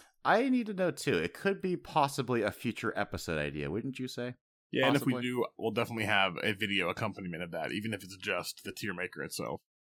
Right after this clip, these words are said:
Speaker 1: Mm-hmm. Something
Speaker 2: For
Speaker 1: to
Speaker 2: y'all
Speaker 1: help
Speaker 2: to
Speaker 1: us with that.
Speaker 2: watch.
Speaker 1: 'Cause I remember Davey Fightback always being told again and again, "This is one of the worst ones." And then you reread it and I read it, and I'm just like, "Yeah, it's low, but it's not bad. It's just
Speaker 2: That's
Speaker 1: entertainment."
Speaker 2: that's like, <sighs> uh, okay, that's the one that,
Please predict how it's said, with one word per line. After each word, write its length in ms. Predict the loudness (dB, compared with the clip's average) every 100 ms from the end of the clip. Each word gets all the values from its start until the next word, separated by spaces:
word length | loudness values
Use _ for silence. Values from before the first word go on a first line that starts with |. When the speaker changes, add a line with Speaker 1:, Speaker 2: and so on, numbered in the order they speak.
| _
Speaker 1:
Mm-hmm. 420 | -4 -4 -2 -6 -6 -2
Something 280 | 0 2 0
Speaker 2:
For 40 |
Speaker 1:
to 60 | -2
Speaker 2:
y'all 20 |
Speaker 1:
help 100 | -2
Speaker 2:
to 40 |
Speaker 1:
us 100 | -6
with 60 | -4
that. 40 | -4
Speaker 2:
watch. 360 | -2 -4 -10 -14 _ _ _ _
Speaker 1:
'Cause 120 | 4
I 60 | 6
remember 600 | 8 6 6 8 8 4
Davey 300 | 2 2 2
Fightback 600 | 4 2 2 0 -2 -2
always 240 | 0 -2 0
being 220 | -2 -2
told 320 | -2 0 0
again 140 | -2 -2
and 80 | -2
again, 220 | -2 -4
"This 120 | -4
is 80 | -2
one 80 | -2
of 60 |
the 60 | 0
worst 340 | -2 -4 -4
ones." 260 | -2 -2 -2
And 140 | 0
then 280 | 0 0 -4 -6
you 280 | 0 4 6
reread 340 | 4 4 2
it 160 | 2 0
and 140 | 4
I 120 | 6
read 140 | 6 4
it, 40 |
and 60 | 2
I'm 80 | 0
just 120 | 2
like, 240 | 2 0 _ _ _ _ _ _
"Yeah, 240 | 6 8 6
it's 200 | 2 4
low, 400 | 8 10 10 8
but 160 | 6
it's 160 | 4 6
not 260 | 4 4
bad. 580 | 4 6 6 4 -2 -6 _
It's 140 | -6 -2
just 100 | 0
Speaker 2:
That's 100 | 2 4
Speaker 1:
entertainment." 340 | 4 2 0 _
Speaker 2:
that's 200 | 4 6
like, 260 | 4 4 2
<sighs> 40 |
uh, 280 | 2 4 0 4
okay, 520 | 6 6 4 2 2 4
that's 240 | 4 4
the 80 | -2
one 180 | 0
that, 80 | 0